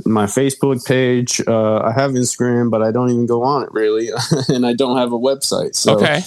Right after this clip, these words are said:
Speaker 2: okay.
Speaker 1: um, yeah. Uh, so, uh, my Instagram is Michael Palazzolo Bass.
Speaker 2: Mm-hmm.
Speaker 1: And my Facebook is just my name, Michael Palazzolo.
Speaker 2: Fantastic. And
Speaker 1: And,
Speaker 2: so
Speaker 1: yeah,
Speaker 2: what
Speaker 1: I'll get a website eventually, but I don't have one yet.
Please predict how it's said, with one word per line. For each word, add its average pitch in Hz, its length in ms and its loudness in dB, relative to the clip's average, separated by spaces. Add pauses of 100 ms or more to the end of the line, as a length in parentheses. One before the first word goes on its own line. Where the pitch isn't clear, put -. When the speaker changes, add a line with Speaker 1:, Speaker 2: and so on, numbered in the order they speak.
(120)
Speaker 2:
okay. - 240 0
Speaker 1:
um, 110 520 2 (440)
yeah. 107 460 2
Uh, - 380 0 (840)
so, 107 480 -2 (380)
uh, 113 180 2
my 107 340 2
Instagram 117 760 0
is 104 120 -2
Michael 113 340 0
Palazzolo 104 760 0
Bass. 98 480 -2 (380)
Speaker 2:
Mm-hmm. 123 300 2 (680)
Speaker 1:
And 98 640 2
my 110 160 0
Facebook 104 480 0
is 95 140 0
just 95 180 0
my 92 140 2
name, 95 320 -2 (200)
Michael 101 280 0
Palazzolo. - 680 0 (120)
Speaker 2:
Fantastic. 110 640 0
And - 80 2
Speaker 1:
And, - 100 2
Speaker 2:
so 135 360 2
Speaker 1:
yeah, 113 140 4
Speaker 2:
what 101 100 4
Speaker 1:
I'll 139 160 2
get 147 160 2
a 135 40 2
website 117 460 0
eventually, 101 540 -2
but - 220 -2
I 104 60 2
don't - 220 0
have 95 160 2
one 95 140 2
yet. 85 180 -2